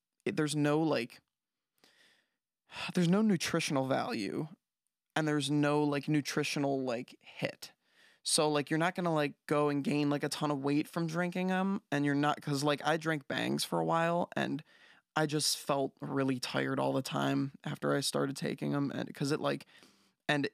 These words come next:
I gained a lot of weight, and it just, it, I didn't, I personally didn't feel good. And, um,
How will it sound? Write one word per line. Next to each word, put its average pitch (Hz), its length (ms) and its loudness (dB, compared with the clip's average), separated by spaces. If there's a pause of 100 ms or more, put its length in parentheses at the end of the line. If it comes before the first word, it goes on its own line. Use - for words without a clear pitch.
I 147 80 2
gained 151 300 2
a 139 40 0
lot 135 180 0
of - 80 -8
weight, 143 400 2
and 147 120 0
it 131 80 -2
just, - 420 -2
it, - 240 0 (720)
I 170 140 4
didn't, 165 360 0 (480)
I 139 80 0
personally 139 520 0
didn't 127 280 -2
feel 123 220 -6
good. - 320 -6 (180)
And, 53 280 -6
um, - 360 -10